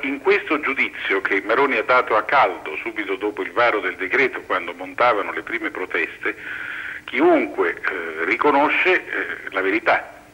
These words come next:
Quando tu dici ingiusto ma necessario, vuoi dire, beh, è un decreto duro, difficile da mandar giù perfino per chi lo emana, perfino per noi che lo abbiamo approvato.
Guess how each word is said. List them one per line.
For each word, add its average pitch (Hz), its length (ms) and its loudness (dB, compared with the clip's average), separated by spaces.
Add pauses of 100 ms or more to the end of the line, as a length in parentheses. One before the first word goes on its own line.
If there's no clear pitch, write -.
Quando 123 260 2
tu 127 120 -4
dici 131 380 -2 (120)
ingiusto 107 520 0
ma 110 100 0
necessario, 156 680 4
vuoi 139 180 4
dire, - 360 0 (580)
beh, - 220 2
è 127 100 2
un 127 100 0
decreto 147 440 4
duro, 131 420 4 (400)
difficile - 600 2
da 127 100 4
mandar 135 320 4
giù 220 240 -2
perfino 160 480 2
per 139 180 0
chi 165 160 -2
lo 156 100 6
emana, 80 500 2 (140)
perfino 175 400 0
per 143 160 2
noi 156 140 2
che 139 80 2
lo 127 80 4
abbiamo 123 280 6
approvato. 95 580 0